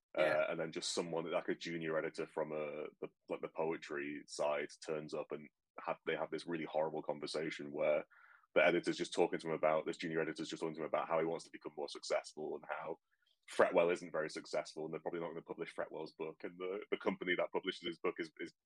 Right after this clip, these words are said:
Speaker 2: moving to smaller offices and downsizing and all this stuff.
Speaker 1: Yeah,
Speaker 2: And
Speaker 1: right.
Speaker 2: it's, it's just,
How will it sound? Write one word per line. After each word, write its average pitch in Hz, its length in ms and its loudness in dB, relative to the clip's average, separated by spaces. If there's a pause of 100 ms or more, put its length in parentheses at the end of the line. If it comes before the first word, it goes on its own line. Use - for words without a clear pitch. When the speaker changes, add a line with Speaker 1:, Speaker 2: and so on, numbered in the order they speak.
(340)
Speaker 2:
moving 85 200 4
to 180 80 0
smaller 87 400 2
offices 85 360 0
and 87 120 -2
downsizing 80 600 -4
and 82 80 -4
all 82 100 -4
this 85 200 -4
stuff. 92 180 0
Speaker 1:
Yeah, 156 140 0
Speaker 2:
And 139 80 -4 (260)
Speaker 1:
right. 147 160 4
Speaker 2:
it's, - 200 0 (440)
it's 107 140 -2
just, - 240 -4